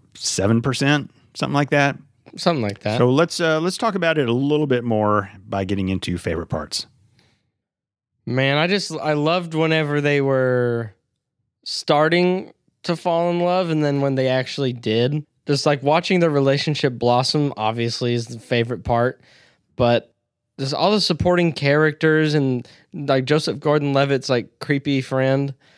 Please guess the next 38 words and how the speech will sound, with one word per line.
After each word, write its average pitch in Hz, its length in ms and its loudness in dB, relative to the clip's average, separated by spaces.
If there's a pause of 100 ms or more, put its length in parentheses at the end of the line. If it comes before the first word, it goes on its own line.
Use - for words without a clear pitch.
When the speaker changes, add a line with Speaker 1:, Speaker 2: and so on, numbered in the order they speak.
(100)
Speaker 1:
<laughs> - 400 -4
Speaker 2:
who 151 140 2
was, 131 160 0
like, 123 420 2
Speaker 1:
He 226 100 -4
was 220 120 -2
great. 123 420 0
Speaker 2:
he 170 60 0
was, 175 160 2
like, 165 120 0
fourteen 175 640 0
and 131 140 0
thirty-eight 147 600 2
at 143 140 -4
the 135 80 -6
same 147 320 0
Speaker 1:
<laughs> - 20 2
Speaker 2:
time. 143 260 2
Speaker 1:
Yes, 170 120 -2
he 190 100 -2
was. 180 360 0
Speaker 2:
And 151 120 2
they 147 100 2
did 160 180 0
a 151 60 2
great 139 300 -2
job 143 280 0
of 127 100 -4
making 139 300 0
him 135 120 0
look 135 200 0
like 131 140 -2
he 139 80 -2
was 117 140 -2
five-foot-two 135 840 -2
in 139 120 0
this 139 160 -4
movie. 151 480 -2